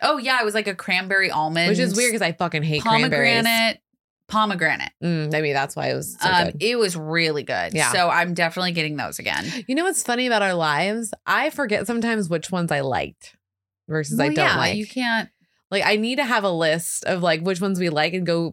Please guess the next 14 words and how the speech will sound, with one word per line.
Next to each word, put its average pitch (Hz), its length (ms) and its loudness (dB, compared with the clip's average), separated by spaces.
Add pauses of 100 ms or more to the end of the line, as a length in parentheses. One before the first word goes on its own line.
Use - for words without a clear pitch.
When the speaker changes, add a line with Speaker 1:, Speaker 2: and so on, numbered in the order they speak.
Speaker 2:
buy 143 180 2
those 160 220 0
again 147 260 0
'cause, 165 160 -2
like, 180 140 -2
those 247 160 0
are 339 100 2
good 285 240 0
snacks. 240 640 -2
Speaker 1:
No, 381 140 2
you 262 180 0
like 370 200 2
the 294 100 0
lemon. 214 540 0